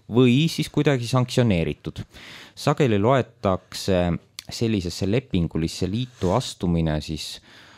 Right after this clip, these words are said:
äh, vastutamiseks, nimetatakse seda, et see on nagu kõrgem moraalne standard, et see on, äh, et õige mees abiellub ja tahab abielluda või noh, ma ei tea, mis iganes,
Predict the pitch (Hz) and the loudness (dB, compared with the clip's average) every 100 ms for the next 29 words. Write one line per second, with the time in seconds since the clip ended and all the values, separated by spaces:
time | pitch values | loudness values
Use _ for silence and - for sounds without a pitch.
0 | - - - 87 82 80 78 78 76 95 | -20 -20 -12 -6 -4 -4 -4 -4 -2 -4
1 | - 98 - 101 107 113 123 - 131 123 | -4 -10 -4 -2 0 -2 -6 -6 -6 -6
2 | 123 120 120 - 120 110 113 95 - - | -6 -6 -6 -6 -6 -4 -2 -2 -2 -2
3 | 98 87 - - 104 - 82 85 90 82 | -2 -2 -4 -2 -2 -2 -4 -2 -2 -2
4 | 73 - 87 95 98 113 117 120 - - | -6 -8 -4 -2 0 0 0 -2 -8 -20
5 | - - - - - 90 90 - 98 90 | -20 -20 -20 -20 -8 -6 -6 -2 0 2
6 | 87 85 82 82 78 - - - - - | 0 0 0 0 -4 -10 -20 -10 -6 -2
7 | 117 104 - 90 95 78 - 78 - 85 | -2 -2 -2 0 0 -2 -4 -6 -4 -4
8 | 90 92 98 104 - 107 104 104 - 85 | -4 -2 -2 -4 -4 -6 -4 -6 -8 -10
9 | 78 78 - 76 80 90 92 92 98 98 | -12 -14 -12 -8 -6 -6 -6 -6 -2 0
10 | 127 180 202 185 147 113 - 127 98 80 | 0 2 0 -2 -6 -6 -6 -2 0 -2
11 | 76 | -6